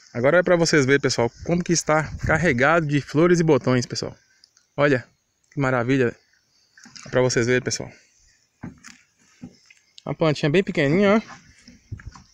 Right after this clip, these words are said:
Não tem um metro e meio, não. Deve chegar no máximo um metro e quarenta. Pra vocês verem, ó. Cheio de botões, pessoal, ó.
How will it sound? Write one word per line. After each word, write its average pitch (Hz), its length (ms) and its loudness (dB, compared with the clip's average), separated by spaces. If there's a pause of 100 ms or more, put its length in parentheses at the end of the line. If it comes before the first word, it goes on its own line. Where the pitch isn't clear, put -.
(420)
Não 139 140 -2
tem 160 240 0
um 151 80 0
metro 175 240 0
e - 20 2
meio, 139 300 2
não. 156 200 0 (880)
Deve 139 140 -4
chegar 147 200 0
no 156 100 0
máximo 151 340 0
um - 20 2
metro 151 180 0
e - 20 -20
quarenta. 135 420 0 (1800)
Pra 139 140 -2
vocês 135 300 0
verem, 170 280 4
ó. 185 80 2 (680)
Cheio 196 200 0
de 202 80 -2
botões, 151 380 2
pessoal, 120 280 -6
ó. 143 120 0